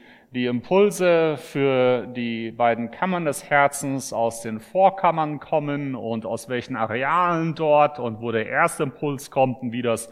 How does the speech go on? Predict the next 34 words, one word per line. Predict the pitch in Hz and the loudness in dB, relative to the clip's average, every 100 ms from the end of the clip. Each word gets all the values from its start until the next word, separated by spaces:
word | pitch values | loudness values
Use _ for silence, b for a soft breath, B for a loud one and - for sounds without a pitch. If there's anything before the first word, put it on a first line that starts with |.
| B B B | B B B
verbunden | - 120 131 180 160 160 | -4 -2 2 2 2 -4
ist | 123 143 - | -2 -2 -2
mit | 127 120 | -4 -2
dem | 117 107 | -2 -2
Gehirn. | 117 131 170 170 175 B B B B B | -4 2 4 4 2 B B B B B
Und | 139 143 143 123 | 0 2 2 0
dann | 143 123 | 0 2
gehst | 151 185 - | 2 0 -2
du | |
so | 143 160 | -2 0
an | 147 | 2
den | 139 | 0
Anfang, | 139 220 - - 139 160 - B B B | 2 2 2 4 2 2 -8 B B B
so, | 117 135 127 | -6 -2 -2
du | 120 117 | -4 -4
hast | 117 113 | -4 -2
Dominosteine | 165 147 135 - - 117 123 147 | 0 2 0 0 2 2 4 2
und | 127 127 123 | 0 0 2
dann | 143 165 147 - - | 2 0 -6 -12 -6
ist | 147 - | -6 -2
irgendwann | 151 170 156 156 | 0 0 0 0
so | 147 | 0
der | 135 139 | 0 2
erste | 165 165 147 | 2 2 -4
Punkt, | - 185 202 151 | -2 0 0 2
aber | 147 139 131 127 | 6 6 4 4
wer | 147 | 2
den | 143 180 | 4 0
anstößt, | 170 165 156 - 147 - | 2 0 -2 -2 -2 -2
das | 135 - | -6 -2
weißt | 120 117 - | 0 0 -2
du | 123 | -6
dann | 104 101 | -4 -6
nicht. | 95 - - | -10 -14 -18